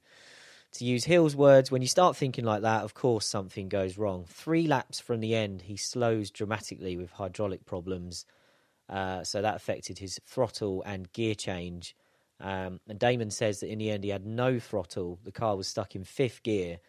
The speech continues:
so he was just trying to roll round on sort of tick over revs that would just about keep it going.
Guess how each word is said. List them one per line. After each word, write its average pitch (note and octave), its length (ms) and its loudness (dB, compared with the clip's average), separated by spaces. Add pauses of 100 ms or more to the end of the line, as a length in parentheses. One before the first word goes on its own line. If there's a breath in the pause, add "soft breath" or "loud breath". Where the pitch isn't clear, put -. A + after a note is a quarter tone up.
(120)
so F#2+ 140 -10
he G2 80 -6
was F#2+ 80 -10
just - 200 -8
trying G#2+ 180 -4
to G2 60 -4
roll G#2 460 2
round G2+ 400 -2
on F#2 240 -8
sort - 220 -10
of - 40 -20
tick - 280 -2
over F#2+ 260 -2
revs F#2 400 -2
that D#2+ 120 -14
would F2+ 100 -14
just - 280 -8
about F#2 300 -4
keep G#2 300 -10
it F#2+ 100 -10
going. G2+ 340 0